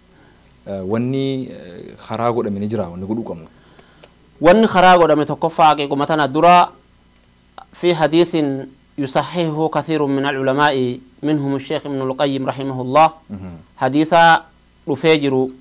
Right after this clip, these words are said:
Speaker 2: kan irra hedduun ulamaa'iidha sahiha godhee garillee maddii tuttuqu keessatti akka Ibnul Qayyim kun faan kitaaba isaa keessatti
Speaker 1: Mhm.
Speaker 2: dura ilmoon hoggaa dhalattee gurratti duuba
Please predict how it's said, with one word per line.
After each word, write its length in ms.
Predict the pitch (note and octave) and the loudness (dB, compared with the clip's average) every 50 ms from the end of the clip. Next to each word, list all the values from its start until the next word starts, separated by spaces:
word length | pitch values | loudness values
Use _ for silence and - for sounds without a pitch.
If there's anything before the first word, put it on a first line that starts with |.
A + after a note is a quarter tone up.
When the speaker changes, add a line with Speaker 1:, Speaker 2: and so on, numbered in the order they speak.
| _ _ _ _ _ _ _ _ _ _ _ _ _ | _ _ _ _ _ _ _ _ _ _ _ _ _
Speaker 2:
kan 140 | - D3 D#3 E3 | 0 0 0 0
irra 200 | A#2 D3 C#3 C#3+ C#3 | -2 -2 -2 -2 -2
hedduun 440 | B2+ C#3 C3+ C3 B2+ C3+ D#3+ E3 D3+ | 0 -2 -4 -4 -4 -4 -4 -2 -2
ulamaa'iidha 800 | D3 C#3+ C#3 C3 C3+ C3 C#3+ C#3+ C#3+ D3+ D3+ D#3 D#3 D#3 - - - | 0 0 0 0 0 0 0 0 2 4 4 6 6 4 2 -2 -10
sahiha 460 | - - - C#3 C#3+ D3 D#3 D#3+ D#3+ C#3+ | -6 0 0 0 0 0 0 0 0 0
godhee 480 | C#3+ C#3+ D3+ D3+ D#3+ D#3 D#3 D#3 - - - _ _ _ _ _ | 0 0 2 2 4 4 2 0 -2 -6 -14 _ _ _ _ _
garillee 480 | - B2+ C3 C#3 D3 D3+ D3+ D#3 D3+ | -4 0 2 2 2 2 2 2 2
maddii 320 | D3 D3 D3+ C#3+ C#3 D3+ D3+ D3+ | 2 2 0 0 0 -2 -2 -2
tuttuqu 240 | C#3 C3+ D3 C3+ - C3 - | -4 -10 -8 -8 -8 -4 -4
keessatti 320 | C#3+ C#3 - D#3+ - - | -4 -2 -2 -4 -4 -4
akka 240 | D3 D3+ C#3 - D#3+ | -6 -6 -4 -4 -4
Ibnul 240 | D3 C#3+ C3+ C3+ C3+ | -4 -2 -4 -4 -4
Qayyim 320 | C#3 D3+ C#3 C3+ C3+ B2+ | -4 -4 -4 -4 -6 -6
kun 140 | C3 C#3 C#3+ | -8 -10 -2
faan 200 | C#3 D3+ D3 D3 C#3+ | 0 0 0 0 -2
kitaaba 300 | - - D3 C#3+ C#3 C#3+ C#3 | -4 -2 -2 -2 -2 -2 -4
isaa 160 | D3+ C#3+ C#3+ | -4 -4 -4
keessatti 560 | - C3+ C3+ D3+ D3 D3 F3 F#3+ A3+ A3+ A3+ | -4 -6 -6 -6 -6 0 2 2 2 2 -2
Speaker 1:
Mhm. 480 | - _ G2+ F#2+ F#2+ F#2+ F2 E2+ - B2+ | -10 _ -16 -14 -14 -14 -14 -10 -2 2
Speaker 2:
dura 160 | D3+ E3 E3 | 2 4 4
ilmoon 320 | E3+ D#3+ D#3 D#3 D#3 D#3 | 4 2 2 2 0 0
hoggaa 320 | C#3+ C#3 C3 C3+ D3 D3+ D3 | -2 -4 -2 2 2 2 2
dhalattee 640 | C#3+ C3+ C3 C3 C3 - D3+ D#3 F3 G3+ G3+ - - - - _ _ | 2 0 0 0 -2 0 4 6 6 6 6 4 0 -12 -20 _ _
gurratti 640 | B2+ C3 C3+ C3+ D3 C#3+ - - D#3 D#3 D3+ - - - _ _ _ _ _ _ _ _ _ _ _ - | -8 -4 0 0 0 0 0 -4 -4 -4 -4 -6 -10 -20 _ _ _ _ _ _ _ _ _ _ _ -16
duuba 500 | - C3 C3+ D3 C#3+ D3+ D3+ D3 C#3+ | -6 -2 -2 0 2 4 4 4 2